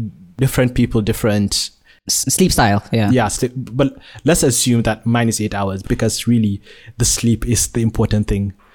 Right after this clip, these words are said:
Speaker 2: Mm.
Speaker 1: for me, especially because of all the, like, health stuff I had last year. I'm trying to, okay, like, sleep is really important. I need to prioritize that.
Speaker 2: Well, I think, one, having a habit tracker is,
Speaker 1: Yeah.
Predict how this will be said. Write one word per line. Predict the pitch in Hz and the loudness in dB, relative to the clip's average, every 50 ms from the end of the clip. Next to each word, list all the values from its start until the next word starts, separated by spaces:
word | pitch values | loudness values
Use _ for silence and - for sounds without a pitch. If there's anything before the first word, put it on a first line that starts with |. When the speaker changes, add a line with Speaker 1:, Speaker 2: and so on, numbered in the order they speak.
| - _ | -10 _
Speaker 2:
Mm. | - 156 135 131 131 127 123 123 120 117 117 123 127 - | 2 4 4 6 6 6 4 4 4 2 2 0 -2 -4
Speaker 1:
for | - - - 117 107 | -4 -4 -2 0 0
me, | 110 107 104 | 0 -2 -2
especially | 101 120 120 - - 127 117 - 127 120 117 110 | -2 -4 -4 -2 0 0 0 0 0 2 2 0
because | 107 104 - 113 110 - | 0 -2 -2 -2 -2 -2
of | 110 - | -4 -4
all | - 113 113 110 | -2 -2 -2 -2
the, | 98 - | 0 -2
like, | 110 107 101 - - - - - - _ _ | -2 -2 -2 -4 -8 -12 -14 -18 -20 _ _
health | - - 127 120 110 | -4 0 0 2 2
stuff | - - - - 110 104 | 0 0 0 -2 -2 0
I | - 107 | -2 -4
had | 104 92 107 107 101 | -2 -2 -2 -2 -2
last | 101 101 98 - - - | -2 -2 -4 -4 -4 -4
year. | 98 95 95 92 | -6 -6 -6 -6
I'm | 92 101 104 107 | -4 -2 -2 -2
trying | 104 - - 104 104 - - | -2 -2 -4 -4 -4 -6 -8
to, | 101 | -10
okay, | 101 - 110 | -8 -8 -8
like, | 101 92 98 - | -8 -8 -8 -6
sleep | - - - 127 123 123 123 | -6 -4 0 0 0 0 -2
is | 113 104 - | -6 -6 -6
really | 101 104 101 98 101 | -6 -6 -4 -4 -4
important. | 98 101 - - 101 98 - 107 101 | -6 -6 -6 -8 -6 -6 -6 -6 -6
I | 98 | -6
need | 95 98 107 | -6 -6 -6
to | - - | -8 -8
prioritize | - 113 107 107 - 113 110 - - - 113 113 117 127 | -8 -8 -8 -8 -8 -10 -12 -12 -8 -6 -4 -4 -4 -4
that. | 131 139 147 - - - - - _ _ _ _ _ _ _ | -6 -6 -8 -8 -14 -20 -20 -20 _ _ _ _ _ _ _
Speaker 2:
Well, | 190 160 156 - - | -2 -2 -2 -2 -2
I | 165 185 - | -2 -2 0
think, | - 269 285 269 277 - - _ - - _ _ _ _ _ | 0 0 -2 -2 -4 -10 -20 _ -20 -20 _ _ _ _ _
one, | 135 139 139 143 160 190 196 | -4 -2 -2 0 0 -2 -2
having | 165 143 156 151 151 180 185 - | -2 -2 0 0 0 -2 -2 -2
a | 123 123 | -4 -4
habit | 117 - - 113 123 135 - | -4 -2 -2 0 0 -2 -2
tracker | - - 107 113 - - 135 143 170 180 - _ _ _ _ _ _ _ _ _ _ | -2 -2 -2 -2 -2 -2 -2 -2 -2 -4 -6 _ _ _ _ _ _ _ _ _ _
is, | 127 127 123 123 120 113 - | 0 2 2 2 2 0 -2
Speaker 1:
Yeah. | 113 110 113 120 | -2 -4 -4 -6